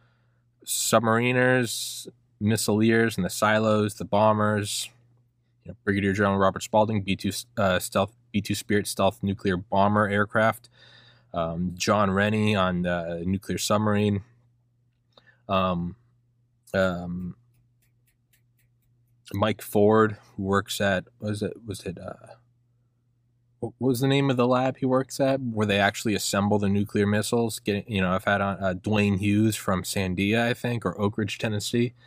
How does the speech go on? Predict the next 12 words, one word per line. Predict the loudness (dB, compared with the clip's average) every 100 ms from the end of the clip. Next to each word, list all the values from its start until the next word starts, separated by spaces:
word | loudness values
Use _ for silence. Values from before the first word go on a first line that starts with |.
| _ _ _ _ _ _ -2
If | 4
I'm | 4 4
ever | 2 4 4
on | 4 2
a |
list, | -2 -4 -6 -10
it's | -12
because | -12 -4 -2 -2
of | 0
all | -2 -2
of | -8
those. | -12 -12 -16